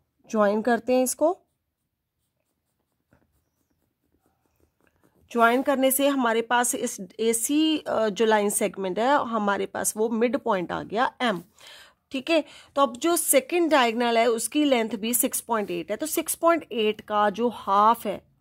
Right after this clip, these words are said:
वो कितना हो गया? थ्री पॉइंट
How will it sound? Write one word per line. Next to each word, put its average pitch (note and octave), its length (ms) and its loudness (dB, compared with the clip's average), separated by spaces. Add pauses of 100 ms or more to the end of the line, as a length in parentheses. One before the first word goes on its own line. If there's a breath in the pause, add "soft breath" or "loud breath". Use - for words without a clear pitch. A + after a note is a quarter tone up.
(240)
वो G#3 60 -14
कितना A3+ 320 -6
हो A3+ 180 2
गया? A#3+ 260 0 (380)
थ्री A3 180 -4
पॉइंट A3 500 -2